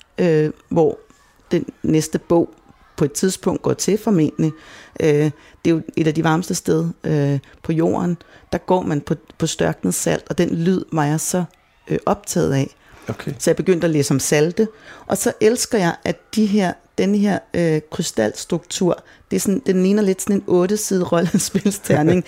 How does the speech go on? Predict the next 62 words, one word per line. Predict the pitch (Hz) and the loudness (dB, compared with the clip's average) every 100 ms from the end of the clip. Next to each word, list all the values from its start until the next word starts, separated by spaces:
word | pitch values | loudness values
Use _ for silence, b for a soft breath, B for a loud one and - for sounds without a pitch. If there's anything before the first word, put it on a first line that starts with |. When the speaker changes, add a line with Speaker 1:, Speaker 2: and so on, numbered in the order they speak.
| - | -8
Speaker 2:
<laughs> | - | -6
Speaker 1:
Så | 185 | 0
da | 185 | 2
jeg | 175 | 2
pludselig | 240 220 233 | 0 0 -2
så | - 233 - | 2 2 2
de | 190 | -2
terninger, | - 160 151 165 165 | -2 0 2 2 0
var | |
jeg | 151 | 0
sådan, | 165 147 | 0 2
"Jeg | 123 | 0
må | |
have | 120 208 320 | -2 -2 -2
de | - | -2
terninger." | - 123 117 - 120 B B B | -2 -2 -2 -4 -8 B B B
Og | 202 | 0
jeg | 208 | 2
ved | |
ikke, | 233 226 | 2 2
hvad | |
jeg | 202 | 0
skal | - 220 233 | 0 0 2
med | 208 165 | 2 0
dem. | 175 - B B B | -2 -6 B B B
Men | 180 | -2
det | 208 | 2
er | 208 | 2
lidt | 220 | 2
for | - | 0
at | 202 | -2
sige, | - 202 196 | 0 0 2
det | 202 190 | 2 2
er | |
jo | 196 | 0
sådan | 226 220 | 0 2
en, | 208 202 B B B B | 2 -2 B B B B
en | 202 196 | 0 2
legende | 190 156 175 240 | 2 2 2 2
tilgang | 247 269 302 214 180 170 | 0 0 0 0 0 -2
også | 143 | -2
til | - 165 | -4 -6
skriften. | - 151 - - 170 - | -4 -4 -4 -6 -6 -4
Hvad, | 196 196 | 0 0
Speaker 2:
Ja. | 85 | 0
Speaker 1:
hvad | 196 | -2
kan | 196 240 | -2 -4
der | |
ske? | 175 - 269 - - _ | -4 -2 -2 -4 -8 _
Altså, | 180 180 180 - B | -4 -2 -4 -6 B
hvad | - | -4
sker | 254 - 269 220 | -4 0 0 2
der, | 175 | 0
hvis | 175 | -2
hun, | - 190 - B B | 0 -2 -2 B B
hvis | 214 202 | -4 0
det | 214 185 | 0 2
viser | 269 - 170 | 2 2 -2
sig, | 185 170 | 0 -2
at | 165 - | -2 -2
Maj | 175 185 - | 0 0 -2
har, | 185 190 | -2 -2